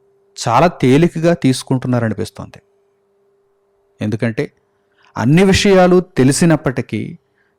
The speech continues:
దేవుని కొరకు బ్రతకటం లేదు, దేవుని యొక్క వాక్యమును పట్టించుకోవటం లేదు, తమ ఇష్టానుసారముగా తాము జీవిస్తున్నారు. దీనికి కారణం ఏమిటి అనగానే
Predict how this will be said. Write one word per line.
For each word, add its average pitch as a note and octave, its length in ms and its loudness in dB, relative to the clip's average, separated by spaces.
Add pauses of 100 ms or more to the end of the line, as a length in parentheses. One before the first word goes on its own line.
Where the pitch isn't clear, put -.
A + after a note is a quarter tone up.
(120)
దేవుని F3 420 4
కొరకు D#3 320 0
బ్రతకటం G#2+ 520 -8
లేదు, F2+ 240 -16 (840)
దేవుని D#3+ 420 4
యొక్క C3+ 520 0 (220)
వాక్యమును A#2+ 520 0
పట్టించుకోవటం G#2 800 -6
లేదు, G2 220 -14 (760)
తమ A2 140 0
ఇష్టానుసారముగా A2+ 960 0
తాము G#2+ 440 -6
జీవిస్తున్నారు. G2 680 -10 (1800)
దీనికి D3 260 0
కారణం D#3+ 460 0
ఏమిటి D#3+ 320 0
అనగానే C3+ 540 -2